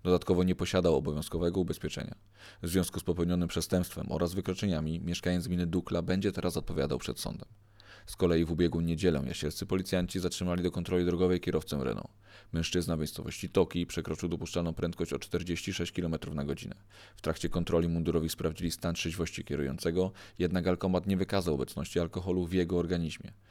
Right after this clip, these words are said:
Natomiast podejrzenie policjantów wzbudziło nerwowe zachowanie dwudziestopięciolatka, dlatego postanowili przeprowadzić badanie narkotesterem. Test wskazał, że kierowca był pod wpływem amfetaminy.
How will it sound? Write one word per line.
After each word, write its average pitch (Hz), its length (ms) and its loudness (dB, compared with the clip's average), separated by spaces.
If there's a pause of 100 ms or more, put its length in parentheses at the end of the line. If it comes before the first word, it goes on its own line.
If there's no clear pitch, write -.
(240)
Natomiast 87 340 0
podejrzenie 85 400 2
policjantów 82 580 -4
wzbudziło 95 520 0
nerwowe 98 340 2
zachowanie 92 460 2
dwudziestopięciolatka, 80 960 -2 (300)
dlatego 101 360 2
postanowili 92 500 0
przeprowadzić 95 480 -2
badanie 92 300 2
narkotesterem. - 680 -2 (600)
Test - 220 2
wskazał, 80 480 2
że 69 100 -8
kierowca 80 420 -2
był 82 220 4
pod 92 180 -2
wpływem 92 340 2
amfetaminy. 82 500 -4